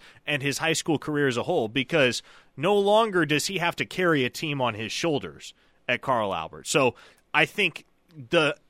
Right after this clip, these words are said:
the mindfulness of that transfer and what it's gonna do for him, as well as his performance at the Rivals camp down in Texas back in May when he was co-M V P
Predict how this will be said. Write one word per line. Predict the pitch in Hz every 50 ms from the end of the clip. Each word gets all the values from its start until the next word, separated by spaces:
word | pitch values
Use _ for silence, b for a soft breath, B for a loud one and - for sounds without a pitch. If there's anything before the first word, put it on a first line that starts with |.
| _ -
the | - 143 147 156
mindfulness | 143 143 151 165 202 226 233 202 - 233 220 208 208 202 175 - -
of | - 151 165 175 160
that | 170 165 160 147
transfer | - - - 160 143 135 135 127 - - 135 131 127
and | 120 113
what | 110 123 135
it's | 139 135 -
gonna | - 165 135 123
do | 113 110 123 123 120
for | - - 120
him, | 101 113 113
as | 107 -
well | 131 139 147
as | 143 135 -
his | 147 123
performance | - 147 123 - - 147 135 131 139 127 - -
at | - 131 139 -
the | - 151
Rivals | 127 127 127 139 135 139 127 -
camp | - - 139 131 123 -
down | - 120 120 131
in | 135 123
Texas | 110 - - 143 131 - - - 120 107 101 - - - - b b b b b b b b b b b _
back | 127 131 135 135 -
in | 151 135 117 113
May | 123 139 139 131 123 120
when | 113 117 113
he | 104 131 135
was | 123 113 127 135 131 120 - -
co-M | - - 139 131 135 - 104 127 127 113
V | 107 113 107
P | - - - 202 180 127 98 87 82